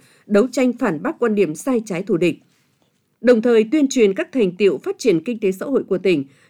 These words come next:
chủ động theo dõi sát các sự kiện chính trị lớn của đất nước, của địa phương, vụ việc phức tạp, nổi cộm và vấn đề dư luận quan tâm để kịp thời tổng hợp,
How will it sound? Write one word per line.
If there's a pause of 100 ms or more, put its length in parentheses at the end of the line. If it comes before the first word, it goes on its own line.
chủ
động
theo
dõi
sát
các
sự
kiện
chính
trị
lớn
của
đất
nước,
của
địa
phương, (360)
vụ
việc
phức
tạp,
nổi
cộm
và
vấn
đề
dư
luận
quan
tâm (220)
để
kịp
thời
tổng
hợp,